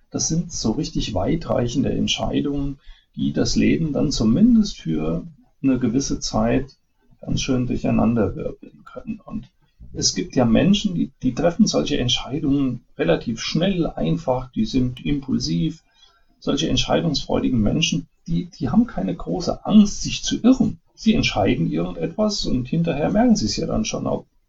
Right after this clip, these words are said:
ob's gut oder schlecht war, ob's die richtige Entscheidung oder die falsche war, und, und dann korrigieren sie ihre Entscheidung. Und andere, die tun sich damit unheimlich schwer, die wägen lange Argumente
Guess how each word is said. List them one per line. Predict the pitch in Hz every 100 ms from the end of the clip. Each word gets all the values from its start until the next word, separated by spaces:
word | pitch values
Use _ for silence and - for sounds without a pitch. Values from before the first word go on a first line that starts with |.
| _
ob's | - 165 -
gut | 202 208 -
oder | 135 -
schlecht | 214 247 -
war, | - 113
ob's | -
die | 156
richtige | 170 202 - 143
Entscheidung | 143 131 - 131 139 135
oder | 131
die | 127 127
falsche | 127 165 143 131
war, | 143 139
und, | 131 - _ _ -
und | 143
dann | 156 160
korrigieren | 190 185 202 - 269 214
sie | - -
ihre | - -
Entscheidung. | - - - - - _ _ _ _ -
Und | -
andere, | - 196 262 247 262 - - - -
die | 156 -
tun | 180 175
sich | 170 - - _ _ -
damit | - 135 139 -
unheimlich | 139 131 120 123 123 104
schwer, | - 123 127 104
die | 113 113
wägen | 117 120 131 120
lange | 113 135 131 -
Argumente | 123 131 143 110 120 127 123 113